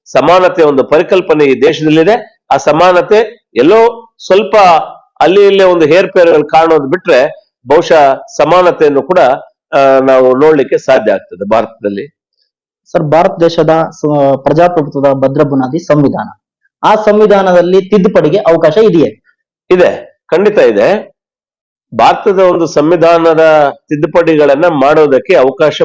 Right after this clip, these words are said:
Speaker 1: ಭಾರತದ ಸಂವಿಧಾನದಲ್ಲಿದೆ. ಆದ್ರೆ ತಿದ್ದುಪಡಿಗಳು ನಮ್ ಮನಸೋ ಇಚ್ಛೆ ಮಾಡೋದಕ್ಕೆ ಆಗೋದಿಲ್ಲ. ನಾವ್ ಹೇಳ್ತೀವಲ್ಲ,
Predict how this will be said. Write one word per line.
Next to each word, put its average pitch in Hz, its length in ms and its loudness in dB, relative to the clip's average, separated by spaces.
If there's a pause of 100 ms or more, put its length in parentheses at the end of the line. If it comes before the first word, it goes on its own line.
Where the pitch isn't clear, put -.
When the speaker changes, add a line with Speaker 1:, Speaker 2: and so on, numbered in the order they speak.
Speaker 1:
ಭಾರತದ 143 320 -2 (100)
ಸಂವಿಧಾನದಲ್ಲಿದೆ. 131 1000 0 (420)
ಆದ್ರೆ 156 220 0
ತಿದ್ದುಪಡಿಗಳು 175 1040 -2 (220)
ನಮ್ 147 160 -2
ಮನಸೋ 180 300 0
ಇಚ್ಛೆ 202 220 2
ಮಾಡೋದಕ್ಕೆ 165 560 0
ಆಗೋದಿಲ್ಲ. 139 480 2 (480)
ನಾವ್ 131 140 2
ಹೇಳ್ತೀವಲ್ಲ, 165 440 2